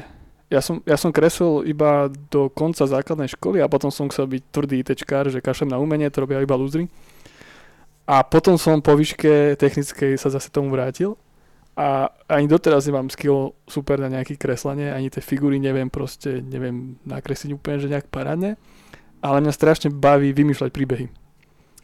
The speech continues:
Že, že ja ten, ja tú kresbu berem skôršie ako, že, že mega a že je to také príťažlivé, že aj tie napríklad deti a to diváka to vie tak cucnúť,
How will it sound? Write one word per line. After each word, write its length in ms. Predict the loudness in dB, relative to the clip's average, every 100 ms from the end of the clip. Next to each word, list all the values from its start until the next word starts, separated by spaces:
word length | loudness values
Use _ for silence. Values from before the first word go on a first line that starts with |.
| _
Že, 500 | -4 2 4 2 0 -8 -20 _ _ _ _ _ _ -8
že 160 | 2 4
ja 120 | 4
ten, 240 | 2 0
ja 140 | 4 2
tú 100 | 2
kresbu 380 | 4 4 4 2
berem 300 | 2 2 0
skôršie 720 | 0 0 0 0 0 0 -2
ako, 340 | -4 -2 -4 -6 _ _ _ -10
že, 340 | -6 -4 -4 -4 -8 -12
že 180 | -6
mega 640 | 0 2 2 0 -2 -6 -14
a 180 | -6 -4
že 140 | 0 0
je 60 |
to 80 | 0
také 220 | 0 2
príťažlivé, 640 | 2 2 4 2 2 -2 -2
že 100 | 0
aj 100 | 0
tie 120 | 0
napríklad 260 | -2 0 0
deti 220 | 0 0
a 60 | -2
to 100 | 0
diváka 360 | 2 2 0
to 100 | -4
vie 80 | -4
tak 180 | -4 -6
cucnúť, 560 | -4 -4 -4 -6 -8